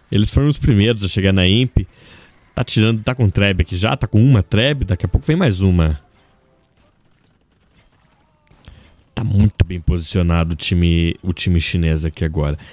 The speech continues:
O time francês até tá brigando no mar.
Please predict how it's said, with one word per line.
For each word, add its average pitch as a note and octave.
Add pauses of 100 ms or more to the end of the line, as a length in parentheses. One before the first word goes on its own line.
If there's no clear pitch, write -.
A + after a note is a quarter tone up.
(180)
O -
time A#3+
francês A#2
até G2
tá G#3
brigando F2+
no D#2+
mar. F2